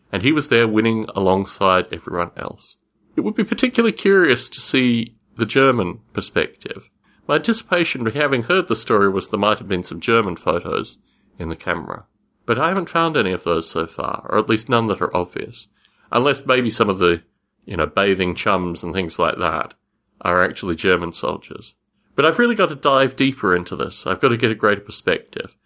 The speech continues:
I've got to start archiving this thing properly. And then I'll probably have a better understanding of what the photographs hold.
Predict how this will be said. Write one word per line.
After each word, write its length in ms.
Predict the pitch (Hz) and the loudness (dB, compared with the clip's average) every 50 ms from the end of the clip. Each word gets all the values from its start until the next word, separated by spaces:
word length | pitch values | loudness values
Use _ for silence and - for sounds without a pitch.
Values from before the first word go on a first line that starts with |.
| _ _ _ _ - | _ _ _ _ -12
I've 120 | - - | -4 -2
got 60 | 117 | -2
to 60 | 98 | -2
start 300 | 92 - - 110 98 - | -2 -2 -2 -2 -2 0
archiving 560 | - 95 95 95 - - 107 85 82 90 - 76 | 2 2 2 2 2 0 -2 -2 -2 -4 -12 -14
this 140 | 76 - | -14 -12
thing 180 | - - 67 - | -12 -10 -12 -10
properly. 480 | - - - - - _ - - - - _ _ _ _ _ _ _ _ - | -6 -4 -4 -4 -4 _ -12 -12 -12 -12 _ _ _ _ _ _ _ _ -4
And 120 | 104 104 | 0 2
then 120 | 123 131 135 | 2 2 2
I'll 80 | 127 | 2
probably 360 | 131 147 143 127 120 120 117 104 | 2 2 2 2 2 2 2 2
have 140 | 110 104 98 | 2 0 -2
a 40 | |
better 320 | 90 - 95 90 - 107 92 | 0 0 0 0 2 0 -2
understanding 640 | 82 82 82 - - - 92 85 85 82 - - - | -2 -2 -6 -8 -6 -4 -4 -4 -4 -6 -10 -12 -12
of 140 | 80 82 - | -12 -8 -8
what 120 | - - | -10 -8
the 80 | - 85 | -8 -8
photographs 540 | - - 80 76 - - 80 80 - - - | 0 0 0 0 0 -4 -4 -4 -4 -6 -6
hold. 320 | - 92 - 65 - - | -4 -4 -4 -4 -6 -10